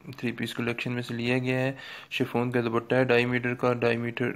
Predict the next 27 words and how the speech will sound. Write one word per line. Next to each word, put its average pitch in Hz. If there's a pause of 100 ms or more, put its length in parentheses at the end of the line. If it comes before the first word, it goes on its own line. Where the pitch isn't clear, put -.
की 117
shirt 123
है 127
और 120
दो 117
मीटर 117
का 117
trouser 113
है 120
इसके 123
साथ -
और 113
ये 127
भी 120
इकतीस 123
सौ 127
नब्बे 123
इसकी 120
price 123
थी। 139
इंतहाई 123
खूबसूरत 123
suit 127
है 139 (420)
लेकिन 117
ये 120
हमें 120